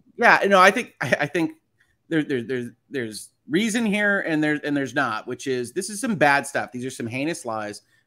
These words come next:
uh, and she deserves very strong criticism, but you can still go too far, even for people that, that deserve that strong criticism. And I think if you go wander the dark hallways of, of TikTok or Reddit or wherever you find yourself on the internet,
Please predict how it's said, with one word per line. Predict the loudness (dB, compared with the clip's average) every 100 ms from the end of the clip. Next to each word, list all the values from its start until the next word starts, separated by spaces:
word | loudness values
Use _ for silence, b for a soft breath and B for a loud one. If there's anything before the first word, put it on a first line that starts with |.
| -6
uh, |
and | -4 -4
she | -4 -4
deserves | -2 -2 -2
very | -2 -2
strong | -2 -4 -6
criticism, | -6 -8 -8 -8 -6
but | -6
you |
can | -2 -4
still | 0 2
go | 2
too | -2 -4
far, | -4 0 0
even | 0 -4
for | -6 -8
people | -10 -10 -14
that, | -14 _
that | -14 -10
deserve | -8 -8 -6
that | -8 -8
strong | -12 -8
criticism. | -8 -6 -4
And | -4
I |
think | -2 2 2 2 _ b b b
if | -4
you | 2
go | 6
wander | 8 8 8 10 10 10 6 B B
the | -2
dark | 6 8 8 6
hallways | 2 4 4 2 0 -4 -6
of, | -10 -6
of | -6 -6
TikTok | -8 -8 -4 0 2 0 -2
or | -8
Reddit | -2 -2 0 -4 -6 -8
or | -8
wherever | -2 0 0 0
you | -4
find | -4 0 0 0
yourself | -4 -4 -4 -2
on | -4
the | -2
internet, | -4 -4